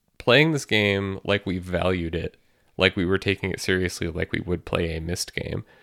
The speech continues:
we would have written those down, we would have been taking notes, and we weren't. And so at that point, that was when we started taking notes, and we started exploring again and writing down where we found those things. And we took notes from that point on, and I really do feel like our enjoyment of the game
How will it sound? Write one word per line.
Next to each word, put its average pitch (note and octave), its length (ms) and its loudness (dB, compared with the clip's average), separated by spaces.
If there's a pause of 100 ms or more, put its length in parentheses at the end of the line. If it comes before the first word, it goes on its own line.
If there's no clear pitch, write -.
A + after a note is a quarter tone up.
(160)
we F#2+ 120 -2
would F#2+ 180 4
have G#2+ 120 4
written G#2+ 260 6
those G2+ 180 4
down, E2 480 2
we F#2 80 0
would F2+ 160 0
have F2 100 2
been F#2 140 2
taking E2+ 360 -2
notes, D#2+ 380 -6 (400)
and F2 140 0
we D#2+ 80 0
weren't. - 320 -6 (320)
And F#2 240 4
so F#2+ 260 6
at F#2 200 6
that E3 200 6
point, F2 380 -6
that G#2+ 180 4
was G2 180 -6
when F#2+ 140 -4
we F2+ 80 -4
started A2 380 -2
taking F2 320 -6
notes, - 380 -10
and E2+ 520 -2 (160)
we E2+ 300 -6
started F#2 400 2
exploring F2+ 500 2
again F2+ 340 4
and E2+ 140 -2
writing F2 240 2
down E2+ 160 2
where E2+ 180 -2
we F2 80 -4
found F#2+ 280 2
those F#2 120 -4
things. - 200 -4
And G2 80 0
we B2 80 4
took C#3+ 180 0
notes A#2+ 180 4
from A2 120 0
that G2 160 4
point F#2 160 0
on, F#2+ 160 2
and E2+ 120 -2
I G2+ 60 6
really C3 380 6
do G#2+ 160 4
feel F#2+ 180 2
like F2+ 180 0
our F2+ 140 2
enjoyment F2 380 0
of E2 80 -4
the F2 40 -2
game E2 460 -2